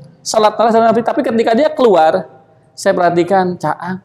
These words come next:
Maksudnya teh bersih, kita tenang gitu. Tuh, luar biasa. Jalmi teu sehat, teu normal. Akalna terganggu,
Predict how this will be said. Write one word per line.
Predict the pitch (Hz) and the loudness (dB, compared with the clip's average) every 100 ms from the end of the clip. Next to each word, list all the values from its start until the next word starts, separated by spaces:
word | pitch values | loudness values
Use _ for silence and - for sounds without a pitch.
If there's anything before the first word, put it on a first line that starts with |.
| - | -10
Maksudnya | 170 175 190 | -4 -2 0
teh | 233 220 | 0 0
bersih, | 190 175 339 302 | -2 -4 0 0
kita | 220 - | 0 -2
tenang | 220 262 381 427 262 | 0 0 0 0 0
gitu. | 185 226 262 _ _ _ | -4 -6 -12 _ _ _
Tuh, | 151 - _ - _ _ - | -18 -18 _ -20 _ _ -10
luar | 156 135 | -6 -4
biasa. | 135 143 | -4 -4
Jalmi | 139 220 262 269 | 0 0 2 0
teu | 233 | 0
sehat, | - 262 208 254 254 - | 0 0 0 -2 -2 0
teu | 220 | 0
normal. | 208 185 160 175 196 175 165 - - _ - | 2 2 2 2 2 0 -2 -10 -20 _ -8
Akalna | 180 - 196 196 196 220 | -8 -2 0 2 2 0
terganggu, | 214 170 160 151 156 240 - - | 0 0 0 0 0 0 -2 -8